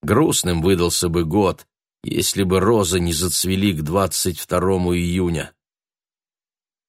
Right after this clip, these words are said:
«Вдова Пёрл? Ах да, в девичестве Вестье», отозвался Хью. «Как же помню».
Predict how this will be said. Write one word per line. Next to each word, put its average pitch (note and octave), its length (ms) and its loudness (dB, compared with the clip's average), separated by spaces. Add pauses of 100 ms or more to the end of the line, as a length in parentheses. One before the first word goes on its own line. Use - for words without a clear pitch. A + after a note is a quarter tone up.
(300)
«Вдова F2+ 460 0
Пёрл? E2 600 -2 (720)
Ах F#2 200 -4
да, A#2 380 -2 (800)
в E2 140 -4
девичестве C#3+ 920 2
Вестье», C#3+ 720 0 (600)
отозвался E2+ 640 0
Хью. E2 380 -6 (340)
«Как E2+ 320 0
же F2 160 -4
помню». E2+ 500 -2